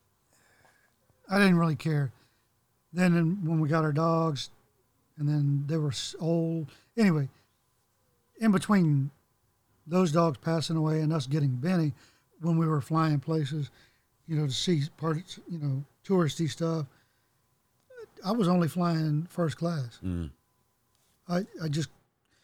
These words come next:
Speaker 1: can't handle being back there with the mouthy riffraff.
Speaker 2: <laughs> Yeah. It is nice first class, isn't it?
Speaker 1: Then, and, and I noticed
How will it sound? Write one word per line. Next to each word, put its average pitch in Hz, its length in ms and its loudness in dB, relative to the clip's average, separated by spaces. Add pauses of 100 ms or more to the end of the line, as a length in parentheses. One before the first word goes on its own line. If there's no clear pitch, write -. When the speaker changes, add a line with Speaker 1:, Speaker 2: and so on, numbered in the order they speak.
(260)
Speaker 1:
can't 190 340 6
handle 180 440 4 (2250)
being 185 160 2
back 190 180 2
there 175 180 2
with 170 100 0
the 151 300 0 (480)
mouthy 175 400 2
riffraff. 151 580 -2
Speaker 2:
<laughs> - 0 -
Yeah. 76 300 0 (1300)
It 90 160 4
is 85 140 2
nice 76 280 -2
first 71 260 -4
class, 69 320 -2
isn't 67 260 -2
it? 65 140 -4 (600)
Speaker 1:
Then, 220 400 4 (340)
and, 202 400 6 (180)
and 175 380 6 (600)
I 226 200 6
noticed 170 580 6